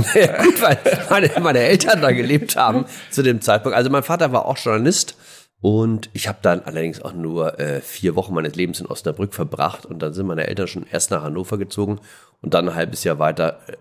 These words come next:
äh, nach Hamburg, wo ja auch die Sendezentrale des Norddeutschen Rundfunk war. Ähm, und ich habe das auch immer so ein bisschen verheimlicht, dass ich in Osnabrück geboren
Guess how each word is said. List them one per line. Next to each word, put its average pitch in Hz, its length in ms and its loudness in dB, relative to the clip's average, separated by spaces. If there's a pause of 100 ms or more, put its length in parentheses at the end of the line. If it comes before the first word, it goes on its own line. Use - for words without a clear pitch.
(160)
äh, 76 460 -2
nach 78 240 -4
Hamburg, 78 420 -4
wo 85 60 -4
ja 78 120 -2
auch - 140 -8
die 76 140 -14
Sendezentrale 73 640 -6
des 67 120 -10
Norddeutschen 76 420 -6
Rundfunk 80 360 -8
war. 85 260 -6 (840)
Ähm, 92 420 0
und 95 120 -4
ich 98 80 -4
habe 104 120 -2
das 104 80 -2
auch 67 80 -8
immer 92 140 -4
so 87 80 -4
ein 80 60 -6
bisschen 85 320 -6
verheimlicht, 87 640 2
dass - 100 -10
ich - 60 -16
in - 80 -12
Osnabrück 73 420 -8
geboren 69 540 -6